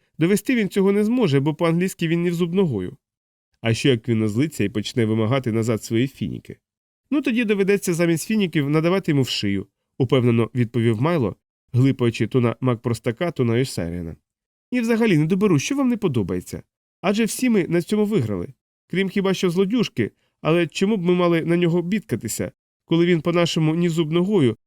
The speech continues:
і одержав по заслузі? Хай скаже спасибі, що дешево відбувся.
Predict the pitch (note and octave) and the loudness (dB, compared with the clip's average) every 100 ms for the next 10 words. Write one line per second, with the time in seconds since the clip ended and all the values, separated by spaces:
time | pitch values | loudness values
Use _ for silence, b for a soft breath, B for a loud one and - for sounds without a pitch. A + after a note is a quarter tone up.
0 | _ - A#3 D#3+ F#3 D3 C#3+ C#3 C#3+ D#3+ | _ -4 -2 0 0 0 0 0 -2 -2
1 | A#2+ F#2 - - _ _ _ - B3+ - | -4 -6 -8 -16 _ _ _ -4 -4 0
2 | G3+ F#3+ - F#3 A3+ D#3+ D3 D#3+ E3 F3 | 0 0 -2 -4 -2 0 0 -2 -2 -2
3 | D#3 E3 C3+ G2+ - - | 0 -2 -2 -6 -10 -14